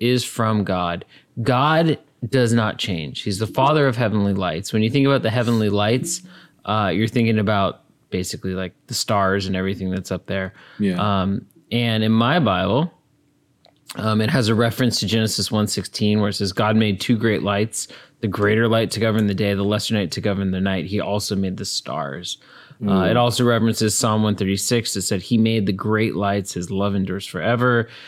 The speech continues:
Speaker 1: Daniel two twenty-two, "He reveals deep and hidden things. He knows what lies in darkness, and light dwells with him." There's a lot about God being connected to light. And
Speaker 2: Yeah.
Speaker 1: the heavenly lights, right?
Speaker 2: Right.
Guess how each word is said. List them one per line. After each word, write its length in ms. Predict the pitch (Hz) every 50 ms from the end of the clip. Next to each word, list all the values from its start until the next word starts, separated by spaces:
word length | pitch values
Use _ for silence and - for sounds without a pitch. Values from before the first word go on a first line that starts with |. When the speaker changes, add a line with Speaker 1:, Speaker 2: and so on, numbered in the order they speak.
| - - _ _
Speaker 1:
Daniel 320 | - 117 110 110 110 110 95
two 180 | - - 127 107
twenty-two, 800 | - - 120 110 110 107 - - 151 143 139 135 131 131 131
"He 140 | 117 113 107
reveals 340 | 107 107 95 101 107 101 98
deep 260 | - - 113 107 -
and 100 | 104 95 95
hidden 240 | 107 98 95 95 95
things. 380 | - 113 117 113 113 110 110 -
He 80 | 107
knows 280 | 98 98 104 104 101 -
what 100 | 104 71
lies 260 | 87 98 98 98 90
in 120 | 98 98 95
darkness, 480 | 101 98 98 98 - 101 95 95 -
and 200 | - - 98 98
light 280 | 101 104 101 95 - -
dwells 440 | - 101 98 92 87 90 95 - - _ - - - - _ _ -
with 200 | - - 90 -
him." 260 | 127 123 120 113 101 - - - - - -
There's 160 | 123 120 117
a 60 | 127
lot 420 | 117 113 123 127 135 139 143 139 -
about 320 | 127 113 120 120 117 110 98
God 280 | - 113 104 110 104 110
being 160 | 110 104 101
connected 520 | 92 - 107 101 98 98 - - 101 95 -
to 100 | - 90
light. 420 | 95 92 82 87 80 - - - - - _ _ _ _ -
And 80 | - 104
Speaker 2:
Yeah. 80 | 101
Speaker 1:
the 60 | 98 101
heavenly 340 | 143 160 139 123 107 90
lights, 360 | 85 80 82 80 65 - - -
right? 220 | 101 98 92 - - -
Speaker 2:
Right. 280 | - 98 95 87 90